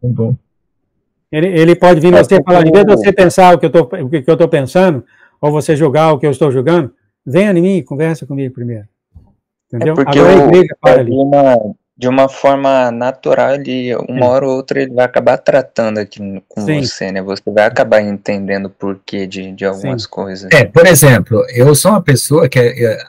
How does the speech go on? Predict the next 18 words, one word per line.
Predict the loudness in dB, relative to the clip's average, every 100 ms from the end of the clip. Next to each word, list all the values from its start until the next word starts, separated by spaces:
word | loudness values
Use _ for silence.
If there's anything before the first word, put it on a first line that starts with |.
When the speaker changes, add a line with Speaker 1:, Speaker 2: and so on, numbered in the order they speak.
| _
Speaker 1:
até | -4 0
agora | 0 2 0
nunca | 0 -4 -2
ninguém | 0 0 0
me | -2
respondeu | -4 -4 -6 -4 -4 -4 -8
de | -14
forma, | -8 -6 -4 -8 -12 _ _ _ _ -10
é, | -6 -6 -6 -8 -12 -10
satisfatória. | -4 -2 -2 -4 -6 -6 0 2 2 -4 -14 _ -2
Não | 0
que | 4
eu | 4
não | 4
tenha | 4 0
tido | -2 -8
<laughs> | -12
resposta. | -18 -6 -4 -4 -12